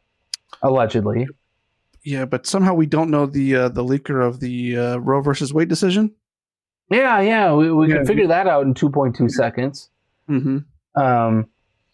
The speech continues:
Speaker 1: oh, and we still don't know the names of the, of the, uh,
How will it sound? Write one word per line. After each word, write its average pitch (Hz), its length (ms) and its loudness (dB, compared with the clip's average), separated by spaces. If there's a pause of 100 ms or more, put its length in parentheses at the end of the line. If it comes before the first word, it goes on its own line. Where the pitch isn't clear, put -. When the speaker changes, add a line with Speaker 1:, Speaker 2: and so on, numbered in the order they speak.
(380)
Speaker 1:
oh, 220 200 2
and 190 100 2
we 196 60 2
still 294 220 0
don't 240 220 2
know 202 200 4
the 180 80 4
names 180 320 2
of 143 140 2 (100)
the, - 80 -8
of 127 300 0
the, 123 280 4
uh, 113 160 2